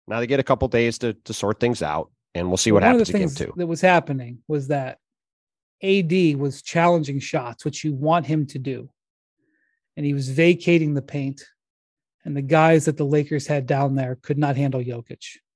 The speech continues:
Speaker 2: And so Jokic just vacuumed up rebounds. So while I agree with you that Rui Hachimura is not shutting down Jokic and that they will just change their actions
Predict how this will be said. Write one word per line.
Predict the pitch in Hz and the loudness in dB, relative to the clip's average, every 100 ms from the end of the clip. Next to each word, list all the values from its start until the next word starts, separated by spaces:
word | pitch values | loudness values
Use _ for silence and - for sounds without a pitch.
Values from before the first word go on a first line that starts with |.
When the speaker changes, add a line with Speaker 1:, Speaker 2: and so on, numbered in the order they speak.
| _ _ _ _ _ _ _ _ _ _ - | _ _ _ _ _ _ _ _ _ _ -10
Speaker 2:
And | 151 | -6
so | 151 | -2
Jokic | 147 156 156 147 | 4 4 4 -4
just | - 127 131 | -6 -8 -4
vacuumed | 127 147 151 165 151 143 | 0 0 0 0 0 0
up | 135 | -2
rebounds. | 139 131 123 120 127 - - _ _ _ _ _ _ _ | -6 -6 -8 -10 -14 -20 -20 _ _ _ _ _ _ _
So | - 170 156 147 - - | 0 4 6 4 -2 0
while | 165 175 | 6 8
I | 208 | 8
agree | 196 156 185 262 | 6 4 2 4
with | 180 139 | 4 2
you | 147 127 131 | -4 -4 -6
that | 151 | 0
Rui | 185 165 | 2 4
Hachimura | 175 170 143 160 156 139 | 2 0 -2 0 0 -2
is | 135 135 | -6 -8
not | 143 - | -8 -10
shutting | - - - 170 160 143 | -14 -8 0 2 2 0
down | 139 151 139 123 | 2 2 2 -2
Jokic | 135 131 - - - | -4 -6 -8 -14 -8
and | 135 | -4
that | 143 135 | -4 0
they | 156 | 2
will | 151 147 | 4 2
just | 135 143 - | -2 -8 -10
change | - 151 156 135 | -6 -2 0 0
their | 135 123 | -2 -2
actions | 135 151 - 135 117 120 - | -2 -2 -4 -10 -10 -12 -16